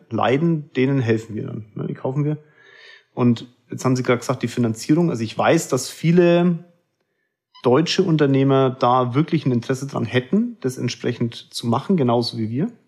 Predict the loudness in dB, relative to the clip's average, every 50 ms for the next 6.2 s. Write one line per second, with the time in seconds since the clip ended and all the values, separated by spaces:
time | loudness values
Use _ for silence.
0 | _ -4 -2 2 4 4 4 4 4 2 0 0 -2 -2 2 2 2 2 2 0
1 | -2 -2 0 2 2 2 2 2 0 -2 -2 -2 -2 -2 -4 -2 0 0 0 0
2 | 0 4 4 4 4 4 2 2 2 2 2 2 2 2 2 0 2 0 0 2
3 | 0 -2 0 2 4 4 6 6 6 6 6 6 4 4 2 0 -2 0 0 0
4 | 0 2 2 2 0 0 -4 -14 -18 -18 -20 -20 -12 -6 -2 0 2 4 2 2
5 | 4 4 4 6 6 6 4 2 2 2 2 2 2 2 4 2 2 2 0 -2
6 | 0 0 0 0